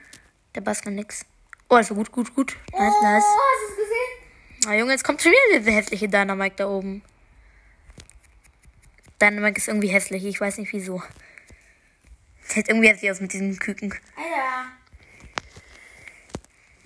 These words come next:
Speaker 2: Der nervt
Speaker 1: Lass
Speaker 2: halt
Speaker 1: es.
Speaker 2: übel. Ich schwör dir.
Speaker 1: Bruder, du hässliche alte Opa.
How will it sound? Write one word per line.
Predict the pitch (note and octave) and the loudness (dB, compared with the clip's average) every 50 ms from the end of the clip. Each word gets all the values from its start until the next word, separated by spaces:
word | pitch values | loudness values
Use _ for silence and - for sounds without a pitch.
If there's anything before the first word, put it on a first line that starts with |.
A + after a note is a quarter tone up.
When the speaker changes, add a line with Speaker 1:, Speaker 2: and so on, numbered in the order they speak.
| _ _ - C4+ | _ _ -10 -10
Speaker 2:
Der | B3+ - | -10 -8
nervt | B3 B3+ B3+ B3+ - C4 | -12 -12 -14 -12 -4 0
Speaker 1:
Lass | G3+ G#3 - - - | 2 2 2 2 -4
Speaker 2:
halt | - - A3 | -2 2 2
Speaker 1:
es. | G#3 G#3 G#3 - - - - - | 2 2 2 -4 -8 -10 -12 -14
Speaker 2:
übel. | - _ | -16 _
Ich | - - - | -20 -20 -20
schwör | - A#3+ B3 A#3+ A#3 | -20 -16 -14 -14 -12
dir. | A3+ A3+ A3 A3 - - - - - _ _ _ _ _ - - | -12 -14 -14 -14 -18 -20 -20 -20 -20 _ _ _ _ _ -12 -2
Speaker 1:
Bruder, | - B3 C4 | 0 2 6
du | A3+ C#4 | 6 6
hässliche | A3+ G#3+ C4 D#4 D4+ - D#4+ D4+ - D4+ C#4 | 6 6 4 4 2 0 -6 0 2 4 6
alte | C4 C#4 - - C#4 C4+ | 6 4 4 4 4 6
Opa. | C#4+ D4+ D4 - C4+ A#3+ G#3 G3 F#3 - | 6 4 2 0 0 0 0 -2 -4 -10